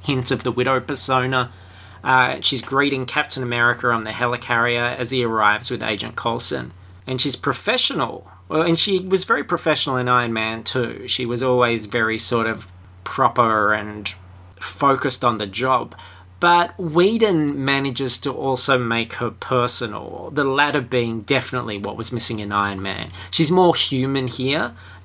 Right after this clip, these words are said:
and it's really nice that Whedon does give her funny lines to work with, and lines that work very well with her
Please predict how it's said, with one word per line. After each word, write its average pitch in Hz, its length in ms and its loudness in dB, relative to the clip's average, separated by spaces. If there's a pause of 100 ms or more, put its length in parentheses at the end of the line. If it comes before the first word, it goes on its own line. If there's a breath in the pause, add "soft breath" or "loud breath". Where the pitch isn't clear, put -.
and 131 800 0
it's 139 320 -2
really 135 360 4
nice 117 520 2
that 117 180 -2
Whedon 110 500 -2
does 104 360 2
give 117 260 0
her 120 180 2
funny 117 400 0
lines 117 580 0
to - 120 -6
work 120 400 -4
with, 190 200 0 (300 loud breath)
and 170 240 2
lines 226 520 2
that 180 220 2
work 135 680 2
very 127 520 4
well 110 680 2
with 117 360 -4
her 123 680 -2